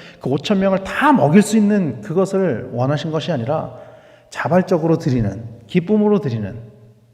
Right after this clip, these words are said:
그것을 원하는 것입니다. 사랑하는 성도 여러분,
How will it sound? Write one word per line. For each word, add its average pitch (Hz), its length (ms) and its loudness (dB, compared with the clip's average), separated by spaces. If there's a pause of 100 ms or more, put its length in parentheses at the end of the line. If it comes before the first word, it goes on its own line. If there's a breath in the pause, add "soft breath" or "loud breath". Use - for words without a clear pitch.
그것을 165 320 -2
원하는 113 380 2
것입니다. 98 600 -6 (840 soft breath)
사랑하는 117 280 6
성도 110 180 4
여러분, 117 400 2